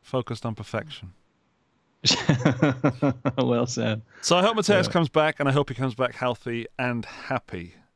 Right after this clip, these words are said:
Speaker 2: Yeah.
Speaker 1: Um, on to something
Speaker 2: Yeah.
Speaker 1: happy, and something who, something, someone in the chat right now who listens to the podcast and watches the podcast is responsible for the next news item. So very quickly,
Speaker 2: Oh, wow.
Speaker 1: this.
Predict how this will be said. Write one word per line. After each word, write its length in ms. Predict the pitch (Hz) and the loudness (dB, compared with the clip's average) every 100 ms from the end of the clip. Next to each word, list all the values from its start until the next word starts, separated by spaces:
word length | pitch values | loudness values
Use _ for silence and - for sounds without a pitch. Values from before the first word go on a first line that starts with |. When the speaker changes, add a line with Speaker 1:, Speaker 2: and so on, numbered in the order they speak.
| - | -4
Speaker 2:
Yeah. 200 | 117 127 | 0 2
Speaker 1:
Um, 140 | 127 135 | 0 0
on 180 | 156 208 | 2 2
to 100 | 220 | 2
something 400 | - 165 - 127 | 2 0 0 -2
Speaker 2:
Yeah. 60 | 107 | 0
Speaker 1:
happy, 420 | 104 - 123 151 | -2 0 -2 -2
and 200 | 147 143 | -2 0
something 460 | 180 190 - 180 | 0 -2 -2 0
who, 400 | 151 165 160 160 147 - - _ _ - | 2 4 4 2 -2 -14 -20 _ _ -2
something, 460 | 208 214 214 208 | 0 2 0 0
someone 300 | 151 220 226 | 2 4 4
in 100 | 233 | 4
the 80 | 214 | 4
chat 300 | - 226 208 | 4 2 4
right 220 | 170 156 | 4 2
now 200 | 175 165 | 4 4
who 160 | 143 147 | 4 4
listens 360 | 143 170 175 147 | 4 2 -2 -6
to 40 | |
the 80 | 135 | -4
podcast 480 | - 139 - 135 - | 0 0 2 0 0
and 80 | 135 | 0
watches 240 | 156 117 | 0 -2
the 80 | 120 | -4
podcast 560 | 123 117 - 120 120 - - - - - - | -2 -2 0 0 -2 -8 -20 -20 -20 -10 -2
is 160 | 143 | 0
responsible 640 | 151 - 202 202 147 113 101 | 0 0 2 0 -2 -4 -4
for 100 | - | -4
the 80 | 107 | -4
next 380 | 104 - - 127 | -4 -8 -6 -4
news 280 | 113 104 | -2 -2
item. 420 | 98 92 - - - _ | -2 -4 -6 -14 -16 _
So 160 | - 117 | -6 -2
very 260 | 127 190 | 2 2
quickly, 500 | 170 139 - 113 139 185 | 2 -2 -4 -2 -2 2
Speaker 2:
Oh, 80 | 151 | 2
wow. 340 | 151 170 - _ - | 4 2 -4 _ -6
Speaker 1:
this. 560 | 151 208 - - - | 0 2 0 -8 -10